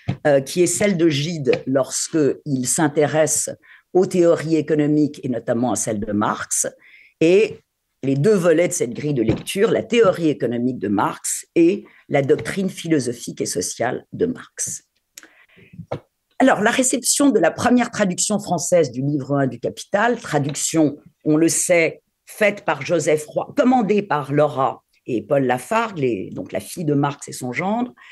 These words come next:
faite par Joseph Roy, révisée par Marx, publiée sous forme de fascicule entre soixante-douze et soixante-quinze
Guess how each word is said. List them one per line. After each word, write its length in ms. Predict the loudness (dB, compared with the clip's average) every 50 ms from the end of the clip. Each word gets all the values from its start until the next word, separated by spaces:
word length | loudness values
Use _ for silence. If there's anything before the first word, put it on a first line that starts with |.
| -20 -20 -20 -20 -20 _ _ _ _ _ _ _ _ _ _ _ -16
faite 320 | -4 -2 -2 -2 -2 0
par 160 | -2 -2 -2
Joseph 380 | 2 0 0 2 2 0 0 -2
Roy, 260 | -4 0 2 2 2
révisée 560 | 2 2 2 2 2 2 2 -2 2 2 0
par 240 | 2 0 -2 -2 -2
Marx, 380 | -4 -2 -2 -4 -4 -8 -14 -10
publiée 560 | -2 0 0 2 2 0 0 0 2 2 2
sous 160 | 0 -2 -6
forme 260 | -6 -2 -2 -2 0
de 60 | 0 -2
fascicule 720 | 0 -2 -4 -4 -4 -8 -10 -12 _ -8 -6 -2 -2 -2
entre 240 | -2 -2 -6 -8 -8
soixante-douze 640 | -6 -4 -4 -4 -2 -2 -2 -2 -2 -2 -6 -6 -8
et 40 |
soixante-quinze 1160 | -8 -6 -6 -6 -6 -4 -6 -6 -4 -4 -2 -2 -2 -2 -4 _ _ -8 -6 -4 -4 -4 -6